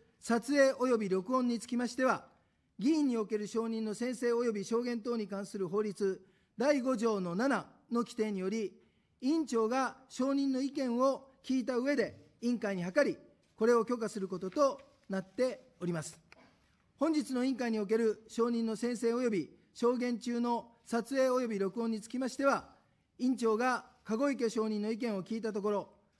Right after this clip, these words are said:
撮影及び録音について、これを了承する旨の意向が示されました。これを受け、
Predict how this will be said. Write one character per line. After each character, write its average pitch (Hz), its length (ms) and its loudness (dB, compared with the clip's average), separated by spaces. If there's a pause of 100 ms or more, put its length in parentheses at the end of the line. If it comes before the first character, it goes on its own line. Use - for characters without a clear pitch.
(280)
撮 226 320 -2
影 277 200 6
及 262 220 2
び 214 140 0
録 196 220 0
音 226 100 0
に 214 80 -2
つ 247 140 -4
い 214 80 -2
て、 220 360 -4 (280)
こ 226 100 0
れ 262 100 8
を 262 240 4 (240)
了 262 280 2
承 269 200 -2
す 262 140 -8
る 262 100 -4
旨 247 200 -4
の 285 300 0
意 180 80 -10
向 190 200 -2
が 233 240 -2 (320)
示 202 240 -4
さ 185 80 -2
れ 175 60 -4
ま 165 100 -4
し - 80 -12
た。 - 140 -10 (1000)
こ 262 100 0
れ 320 140 0
を 320 60 2
受 254 140 -2
け、 214 240 -4